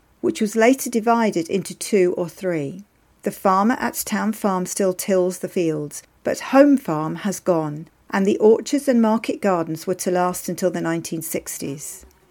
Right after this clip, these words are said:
The quarry was to become Stony Ware Mansion in the late eighteen hundreds, and the brick field identifies where bricks were to be made for the new dwellings constructed in the sixteen hundreds.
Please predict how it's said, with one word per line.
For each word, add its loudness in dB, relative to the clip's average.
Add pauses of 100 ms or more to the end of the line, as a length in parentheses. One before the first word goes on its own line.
(240)
The 0
quarry 4
was -2
to -12
become -4
Stony 2
Ware 0
Mansion -2 (100)
in -2
the 2
late 2
eighteen -2
hundreds, -4 (460)
and 0
the -2
brick 2
field -2
identifies -2
where -2
bricks 0
were -2
to -14
be -4
made -6
for -16
the -4
new 0
dwellings -2
constructed -4
in -4
the -2
sixteen -4
hundreds. -8